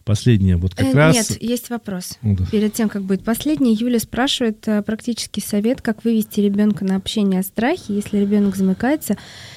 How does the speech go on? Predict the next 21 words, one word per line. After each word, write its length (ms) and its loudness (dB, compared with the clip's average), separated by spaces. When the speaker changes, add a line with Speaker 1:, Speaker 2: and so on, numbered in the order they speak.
Speaker 2:
ему 260 4
три 180 -2
с 40 -4
половиной 460 0
года. 320 0
Speaker 1:
Ну, 180 6
вот 200 4
как 100 4
раз 120 4
последнее, 480 4
предложите 540 2
нарисовать 560 4
свой 180 -2
страх. 300 -4
Пусть 240 2
ребенок 440 4
его 200 4
из 140 4
игрушек 520 0
его 240 2
выложит, 680 2